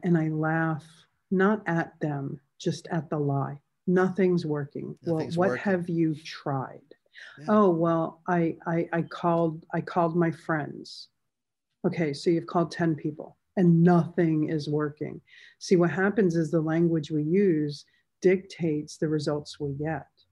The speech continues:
Speaker 2: A-, absolutely. The physiology, it has to track. It has to track as a one, the, the, the, our physiology is listening to our sentences.
Speaker 1: Yeah.
Speaker 2: Now, replacing the sentence, which is a context sentence, "Nothing works"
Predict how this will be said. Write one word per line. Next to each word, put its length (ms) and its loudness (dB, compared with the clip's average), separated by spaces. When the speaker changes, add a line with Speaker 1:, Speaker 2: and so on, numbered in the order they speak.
Speaker 2:
A-, 100 -16
absolutely. 640 -14
The 60 -18
physiology, 840 -8
it 80 -10
has 460 -8
to 120 -16
track. 440 -14
It 80 -12
has 460 -10
to 100 -16
track 500 -12
as 180 -14
a 60 -16
one, 140 -18
the, 200 -6
the, 260 -8
the, 260 -10
our 200 -8
physiology 880 -8
is 160 -14
listening 540 -12
to 160 -18
our 100 -16
sentences. 720 -16
Speaker 1:
Yeah. 120 -4
Speaker 2:
Now, 340 0
replacing 1080 -6
the 120 -14
sentence, 960 -12
which 200 -8
is 120 -10
a 40 -14
context 580 -10
sentence, 380 -16
"Nothing 460 -8
works" 640 -8